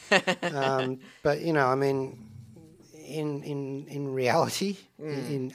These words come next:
Speaker 2: R L, um, you know, I mean, there's just no, no, no kidding around. The last figure I saw was, like, ten thousand dead in Italy.
Speaker 1: Yeah. It's, it's
Speaker 2: That's a lot of people.
Speaker 1: That's the thing. It's like, you know, we're getting through and it's, it's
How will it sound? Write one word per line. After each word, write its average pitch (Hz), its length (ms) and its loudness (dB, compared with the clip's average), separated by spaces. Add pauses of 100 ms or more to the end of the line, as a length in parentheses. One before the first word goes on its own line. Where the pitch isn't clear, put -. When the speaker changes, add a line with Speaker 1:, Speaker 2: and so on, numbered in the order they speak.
Speaker 2:
R 139 360 4 (140)
L, 175 260 -2 (600)
um, 120 500 -8
you 156 80 -4
know, 156 160 6
I 139 40 4
mean, 147 100 2
there's 165 120 -2
just 196 160 -10
no, 147 180 -4 (220)
no, 151 220 -12 (140)
no 170 160 -10
kidding 143 280 -6
around. 120 380 -2 (340)
The 156 300 -14 (180)
last 135 300 -4
figure 127 280 -4
I 135 80 -2
saw 139 180 -8
was, 120 140 -10
like, 113 220 -14
ten 151 320 -10
thousand 117 480 -10
dead 120 240 -6
in 110 100 -10
Italy. 117 380 -14 (160)
Speaker 1:
Yeah. 127 260 -8 (380)
It's, 233 200 -2
it's - 460 -12
Speaker 2:
That's 147 160 -10
a 196 60 -6
lot 151 200 -4
of 113 200 -10
people. 107 300 -14 (260)
Speaker 1:
That's 254 180 -6
the 240 100 -6
thing. 151 360 0
It's - 240 -6
like, 180 320 0
you 262 160 -4
know, 226 120 2
we're 202 120 0
getting 208 320 -2
through 175 460 0
and 165 160 0
it's, 165 220 -8
it's - 320 -10